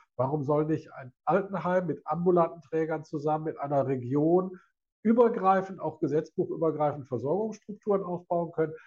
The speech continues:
All das zu organisieren, das ist sicherlich noch mal ein ganz großer Schritt, den wir, äh, aus meiner Sicht angehen müssen. Nicht nur im Interesse von Trägern, äh, sondern vor allen Dingen auch im Interesse der Menschen, die, äh, dann eben nicht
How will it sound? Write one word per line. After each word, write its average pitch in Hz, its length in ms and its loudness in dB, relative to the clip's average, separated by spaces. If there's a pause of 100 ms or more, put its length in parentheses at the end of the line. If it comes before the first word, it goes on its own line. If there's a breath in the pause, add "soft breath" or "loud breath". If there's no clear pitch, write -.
(160 loud breath)
All 143 200 0
das 180 360 -2
zu - 140 -2
organisieren, 160 640 -4
das 147 200 -6
ist - 120 -10
sicherlich 139 360 -6
noch 123 160 -12
mal 135 80 -6
ein 120 80 -10
ganz 131 300 -8
großer 131 260 -6
Schritt, 143 360 -6
den 127 200 -4
wir, 127 360 2 (320 loud breath)
äh, 120 60 -10
aus 117 260 -10
meiner 165 360 4
Sicht 180 220 0
angehen 156 420 -4
müssen. 143 380 -4 (280)
Nicht 175 280 0
nur 185 80 6
im 147 100 4
Interesse 135 480 -2
von - 240 -4
Trägern, 190 920 0
äh, 156 160 -2
sondern 143 320 -4 (260)
vor 131 180 -4
allen 143 160 -2
Dingen 151 140 -4
auch 135 80 -2
im 139 100 -4
Interesse 135 380 -6
der 131 100 -4
Menschen, 131 500 -10
die, 135 320 -4 (480 loud breath)
äh, 135 120 -6
dann 156 240 2
eben 170 200 4
nicht 240 400 2